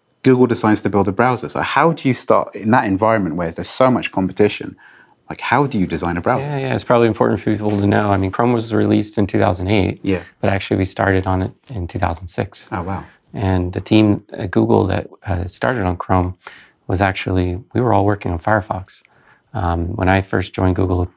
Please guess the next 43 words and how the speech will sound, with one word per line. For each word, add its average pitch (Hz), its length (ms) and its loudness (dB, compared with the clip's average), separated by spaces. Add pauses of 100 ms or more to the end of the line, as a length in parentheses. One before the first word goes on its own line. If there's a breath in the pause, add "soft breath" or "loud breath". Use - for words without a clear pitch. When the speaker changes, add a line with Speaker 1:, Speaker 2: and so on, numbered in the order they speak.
(180)
Speaker 2:
the - 60 -18
beginning 95 260 4
of 92 80 2
two - 80 -2
thousand 90 300 0
five, 95 360 0 (500 loud breath)
the 95 100 2
idea 92 340 4
was 95 360 2
to, 85 280 -4 (500 loud breath)
uh, 85 300 0
work 104 240 2
on 101 100 4
making 95 380 2
the 92 80 2
web 98 160 4
better. 107 300 2
And 82 120 -4
one 92 140 0
way 92 100 2
to 90 80 0
do 90 120 -2
that 92 120 2
is - 160 -6
work 92 160 2
on 90 80 0
making 90 220 0
the 85 80 -4
browsers 101 400 -2
better. 87 340 -6 (640 loud breath)
Uh, 90 140 4
so 98 140 2
we 95 80 6
started 127 280 2
out 92 160 2
as 90 140 -2
a 95 60 -6
team 92 260 2
working 92 300 -2
on 87 80 -2
making 92 240 -6
Firefox 101 520 -2
better. 98 360 -2